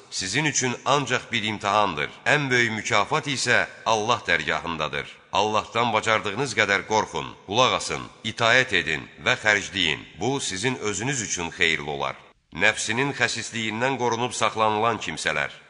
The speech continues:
məhz onlar nicat tapıb saadətə qovuşanlardır. Əgər Allaha, Allah yolunda gözəl bir borc versəniz, Allah sizin üçün onun əvəzini qat-qat artırar və sizi bağışlayar. Allah qədir biləndir,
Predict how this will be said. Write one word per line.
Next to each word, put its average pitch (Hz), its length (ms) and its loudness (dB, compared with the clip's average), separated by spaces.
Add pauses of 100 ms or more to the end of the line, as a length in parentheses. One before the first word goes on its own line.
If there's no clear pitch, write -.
(160)
məhz 110 360 2
onlar 127 440 2
nicat 107 400 0
tapıb 98 320 -2
saadətə 98 480 2
qovuşanlardır. 85 760 -2 (280)
Əgər 120 320 4
Allaha, 120 440 4 (200)
Allah 104 400 2
yolunda 113 320 0
gözəl 117 400 0
bir 107 180 -4
borc 120 240 -2
versəniz, 110 640 0 (340)
Allah 107 360 4
sizin 117 320 -2
üçün 123 420 0
onun 131 240 0
əvəzini 113 540 0
qat-qat 104 420 2
artırar 78 480 -2 (240)
və 98 140 2
sizi 95 340 -2
bağışlayar. 87 540 0 (280)
Allah 95 460 2
qədir 101 320 2
biləndir, 95 480 0